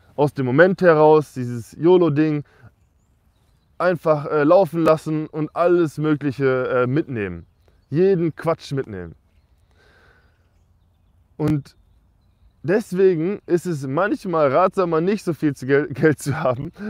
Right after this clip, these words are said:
weil das Geld die Versuchung erhöht. Aber wenn wir viel Geld haben, wenn wir das Geld für die richtige Weise benutzen, ist es natürlich super. Und es kann ganz, ganz viel bewirken. Ich würde mir wünschen,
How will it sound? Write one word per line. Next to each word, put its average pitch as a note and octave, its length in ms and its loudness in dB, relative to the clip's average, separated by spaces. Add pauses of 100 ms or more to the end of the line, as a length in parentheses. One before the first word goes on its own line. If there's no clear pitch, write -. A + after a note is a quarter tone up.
(100)
weil D3+ 120 4
das D#3 180 4
Geld F3+ 240 0
die F3+ 80 -4
Versuchung D#3+ 880 -2
erhöht. D3+ 500 2 (440)
Aber D3 240 2
wenn A3 220 0
wir G3 100 0
viel D#3+ 180 -6
Geld D3 240 2
haben, A2+ 300 -2
wenn E3 120 -2
wir F#3 40 -4
das D#3 140 -4
Geld E3+ 180 -2
für - 80 -14
die D3 80 -6
richtige D3 400 -4
Weise D3+ 440 0 (260)
benutzen, C3+ 720 -2
ist D3+ 120 -10
es E3 60 -10
natürlich D3 640 -6
super. A#2 640 -4 (300)
Und C3+ 260 -8
es D3 120 -12
kann D#3 200 -4
ganz, A#3 280 -4
ganz F3+ 200 -2
viel E3+ 160 2
bewirken. C#3+ 420 0
Ich G#2+ 120 -8
würde D#3 160 -4
mir C3+ 240 -2
wünschen, E3 400 -6